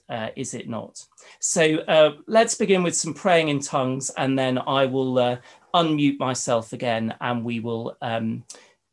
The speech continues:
we'll move on to the next section. But I just invite you, pray to the Father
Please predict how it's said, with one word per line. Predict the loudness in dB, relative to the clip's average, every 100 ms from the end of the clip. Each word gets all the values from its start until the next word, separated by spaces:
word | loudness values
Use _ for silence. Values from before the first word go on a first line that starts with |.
| -6
we'll | -2 0
move | 0 -2
on | -6
to | -8
the | -12
next | -14 -10 -6
section. | -6 -6 -8 -6
But | 2
I | 2
just | 6 4 4
invite | 2 4 2 0
you, | -8 -10 -12 _ -16
pray | -4 0 0
to | 0 -6
the |
Father | -4 2 4 2 0 -6